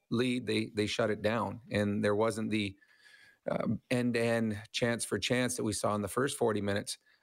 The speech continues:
Uh, this was a game, and, and I said with Bob afterwards, the Oilers' two best games on the road trip, the two that they lost. This was a game that one bounce either way. Uh, you know, the Oilers were about two inches from ha-, from having a one nothing lead on the offside call.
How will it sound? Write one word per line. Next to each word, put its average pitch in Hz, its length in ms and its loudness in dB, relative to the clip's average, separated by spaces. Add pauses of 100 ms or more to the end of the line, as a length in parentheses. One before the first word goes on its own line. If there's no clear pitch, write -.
(140)
Uh, 50 220 -2
this 131 180 0
was 135 140 0
a 131 40 2
game, 139 220 -2
and, 120 120 -2
and 123 160 2
I 123 40 0
said 127 200 0
with 120 160 -2
Bob 120 240 0
afterwards, 117 640 -2 (100)
the 117 100 0
Oilers' 127 340 0
two 127 140 -4
best 117 260 0
games 117 220 0
on 110 80 2
the 107 80 2
road 113 220 2
trip, - 160 -10
the 104 100 0
two 113 160 0
that 110 140 0
they 113 80 4
lost. 117 440 -2 (420)
This 110 140 0
was 123 140 0
a 120 40 0
game 117 280 0
that - 140 -4
one 117 200 2
bounce 120 320 0
either 117 240 2
way. 104 280 0 (460)
Uh, 104 320 2
you 104 220 0
know, 101 120 2
the 107 260 0
Oilers 113 280 2
were 110 320 0 (340)
about 104 220 0
two 127 180 0
inches 127 320 0
from 110 180 0
ha-, 113 260 -2 (600)
from 110 180 0
having 113 260 0
a 104 60 2
one 110 240 0
nothing 107 340 0
lead 120 260 2
on 104 140 0
the 104 120 0
offside 107 480 0
call. 113 340 0